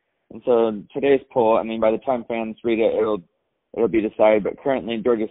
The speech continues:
Niang is leading with fifty-four percent, um, say that he had the best night of any player on the Jazz, and, and one person commented that was trying to be funny and said Lou Dort, because,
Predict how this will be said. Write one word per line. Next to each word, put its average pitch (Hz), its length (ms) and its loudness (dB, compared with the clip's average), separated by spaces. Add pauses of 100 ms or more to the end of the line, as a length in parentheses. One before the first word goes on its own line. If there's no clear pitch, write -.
Niang 110 320 -6
is 107 140 -8 (440)
leading 107 300 0
with 107 160 -4
fifty-four 113 560 0
percent, 113 560 -2
um, 104 260 -4
say 107 120 2
that - 180 -2
he 117 100 -4
had 110 140 4
the 101 80 -4
best 104 320 2
night 110 320 -4 (380)
of - 80 -6
any 113 160 -4
player 110 240 4
on 107 60 2
the 107 60 -2
Jazz, 107 380 4
and, 104 180 -12
and 120 200 -8
one 131 160 -2
person 120 360 -6
commented 113 500 -6
that 104 280 -2
was - 380 -20
trying 117 180 -6
to 110 80 0
be - 80 -12
funny 110 240 -4
and 104 160 -10
said 101 160 -4
Lou 120 220 0
Dort, 117 360 2
because, 110 220 -8